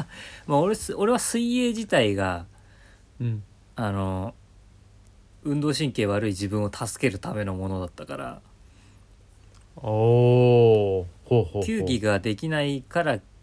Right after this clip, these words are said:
Speaker 1: 競泳を続けたっていうところがちょっとあったからさ。
Speaker 2: おー、なるほど、なるほど。
Speaker 1: うん。
Speaker 2: 確かに全然毛色の違う、
Speaker 1: で、その中で、
Speaker 2: あれだもんね。うん。
Speaker 1: うん、そうそうそうそうそう。で、その中でも、
Speaker 2: うん。
Speaker 1: フリーは、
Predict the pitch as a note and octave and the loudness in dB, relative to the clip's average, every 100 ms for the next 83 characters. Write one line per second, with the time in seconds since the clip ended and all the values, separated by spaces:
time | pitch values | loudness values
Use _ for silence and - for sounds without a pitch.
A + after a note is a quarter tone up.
0 | _ _ - - A2 G2 G2 F#2+ F#2 F#2+ | _ _ -18 -4 -2 0 0 0 -4 -8
1 | - G2+ G#2 G#2 A2+ - C3 D#3+ C#3 C#3 | -8 -8 -6 -6 -8 -10 -14 -12 -12 -12
2 | C#3 - - C#3+ - - - - - - | -12 -14 -16 -18 -16 -18 -16 -18 -18 -20
3 | - - - - A#2 A#2 A2+ G#2+ G#2 G#2+ | -18 -14 -14 -10 -2 0 0 0 -2 -2
4 | G#2 G#2 G2+ G2 G2 F#2+ F#2 G2+ A#2 G#2+ | -2 -4 -6 -8 -10 -10 -12 -12 -8 -6
5 | G2 F#2+ A#2 - D#3+ B2 A2 E3 A#3 A3+ | -6 -8 -10 -8 -4 -2 2 4 6 6
6 | A#3 A3+ G#3+ G#3+ G#3 E3+ F#3 F#3 F3+ F3+ | 6 6 4 6 6 4 4 4 4 0
7 | - - D#3 D3 B2+ G2+ F#2+ G#2+ G2 G2 | -6 -6 -2 2 2 0 -2 -4 -6 -8
8 | - - - - - - B2+ A2+ G2+ G2 | -14 -20 -20 -20 -20 -8 -4 -4 -4 -6
9 | B2+ G2+ - - - - - F#3+ - - | -6 -6 -8 -16 -16 -20 -20 -20 -20 -20
10 | - _ _ _ _ _ _ C#3+ - E3+ | -20 _ _ _ _ _ _ -18 -14 -10
11 | F#3 G3 G#3 G3 F3+ F#3+ G3 A#3+ - - | -8 -6 -4 -4 -4 -4 -2 -2 -4 -8
12 | _ - - - - - - _ _ - | _ -20 -20 -20 -20 -20 -20 _ _ -8
13 | D3 D3 B2 F#2 - | -2 0 0 -2 -8